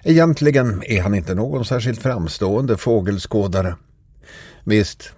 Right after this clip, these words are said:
uppskattar han att få kryssa några rariteter, men mest av allt att i lugn och ro betrakta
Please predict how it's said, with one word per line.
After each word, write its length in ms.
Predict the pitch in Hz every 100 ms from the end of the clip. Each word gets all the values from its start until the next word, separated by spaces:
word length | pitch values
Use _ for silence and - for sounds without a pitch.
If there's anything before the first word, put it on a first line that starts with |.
| -
uppskattar 760 | 113 113 - - 107 113 110
han 240 | 101 113 110
att 200 | 92 -
få 300 | - 87 78
kryssa 600 | - 110 95 78 - 85
några 380 | 98 92 90 82
rariteter, 840 | 78 90 90 - 110 107 - 82 - - - - - -
men 180 | 120 147
mest 260 | 165 -
av 100 | 139
allt 440 | 120 123 - - -
att 160 | 127 120
i 60 |
lugn 400 | 110 135 165 151
och 100 | 131
ro 320 | 104 117 78 78
betrakta 720 | 101 - 92 76 - 95